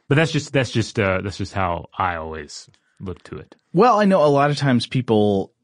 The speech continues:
Speaker 2: try to explain some of, uh, like, the, the Leviathan and the Behemoth as being some kind of interpretation on existing animals. Like, "Oh, maybe it was a whale, or maybe it was a saltwater crocodile or something."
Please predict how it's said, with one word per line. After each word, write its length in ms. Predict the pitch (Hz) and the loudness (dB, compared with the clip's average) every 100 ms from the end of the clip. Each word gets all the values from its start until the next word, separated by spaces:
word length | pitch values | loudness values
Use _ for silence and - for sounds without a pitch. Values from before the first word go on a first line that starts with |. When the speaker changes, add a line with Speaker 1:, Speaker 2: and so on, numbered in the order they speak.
| - | -8
Speaker 2:
try 220 | - 131 | 0 2
to 80 | 110 | 2
explain 640 | 95 - 117 110 104 101 | -2 -4 0 2 2 0
some 180 | - 107 | 0 -2
of, 220 | 95 - | -2 -2
uh, 180 | 104 101 | -2 -2
like, 260 | 110 104 - | -2 -4 -2
the, 280 | 104 95 92 | 0 0 -2
the 160 | 90 95 | -2 -2
Leviathan 640 | 101 98 98 98 107 98 | 0 0 0 0 -2 0
and 100 | 95 | 0
the 40 | |
Behemoth 580 | 90 98 107 95 90 - | -2 -2 -2 -2 -4 -2
as 180 | 92 87 | -2 -4
being 680 | - 117 110 110 104 98 | -4 0 2 2 2 0
some 440 | 98 - - 117 117 | -2 -2 0 2 2
kind 260 | 123 113 | 0 0
of 80 | 110 | 0
interpretation 800 | 98 95 107 98 92 104 95 104 | -2 -2 -4 -6 -4 -4 -2 -2
on 160 | 98 92 | 0 -2
existing 560 | 87 92 92 - 95 | -4 -6 -6 -4 -4
animals. 380 | 87 87 85 82 | -4 -4 -4 -4
Like, 100 | 98 | -4
"Oh, 140 | 95 117 | -2 0
maybe 240 | 117 120 | 0 2
it 60 | 110 | 2
was 120 | 98 | 0
a 60 | 101 | -2
whale, 420 | 98 101 101 95 | 0 0 2 0
or 40 | |
maybe 240 | 95 104 98 | 0 0 -2
it 20 | |
was 160 | 87 | -4
a 40 | 92 | -6
saltwater 500 | - 104 - 98 95 | -2 0 0 0 -2
crocodile 760 | - 98 - 98 90 90 90 | -2 -2 -2 -2 0 -2 -2
or 120 | 82 87 | -6 -8
something." 480 | 98 87 92 90 | -10 -8 -6 -6